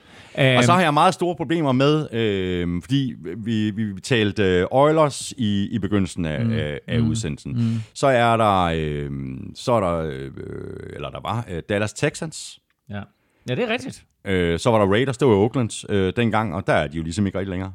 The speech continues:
Speaker 2: Nej.
Speaker 1: Øhm.
Speaker 2: Nå, men prøv at høre, og,
Speaker 1: Og
Speaker 2: og, så,
Speaker 1: s-
Speaker 2: og så var der faktisk, så er der, så er der Jets jo, som, som startede som New York Titans.
Speaker 1: Ja, det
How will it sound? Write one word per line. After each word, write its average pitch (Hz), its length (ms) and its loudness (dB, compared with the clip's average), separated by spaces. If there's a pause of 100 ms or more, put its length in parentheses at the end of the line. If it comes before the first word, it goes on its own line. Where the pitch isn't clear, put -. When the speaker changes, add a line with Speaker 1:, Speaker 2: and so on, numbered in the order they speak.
Speaker 2:
Nej. 165 140 -2 (720)
Speaker 1:
Øhm. 69 1200 -4 (1120)
Speaker 2:
Nå, 147 120 2
men 160 160 2
prøv 175 220 4
at 175 100 2
høre, 131 120 -8
og, 135 100 0
Speaker 1:
Og 131 80 6
Speaker 2:
og, 120 100 4
så, 160 80 0
Speaker 1:
s- - 80 0
Speaker 2:
og 127 80 4
så 139 80 4
var 151 100 8
der 147 60 6
faktisk, 135 220 2
så 143 60 4
er 143 40 0
der, 131 60 0
så 131 120 0
er 135 40 6
der 120 80 0 (140)
Jets 160 220 -4
jo, 113 80 0
som, 104 260 0
som 107 200 0
startede 143 440 0
som 117 140 0
New 117 140 2
York 123 240 2
Titans. - 600 -6 (360)
Speaker 1:
Ja, 135 120 8
det 135 60 4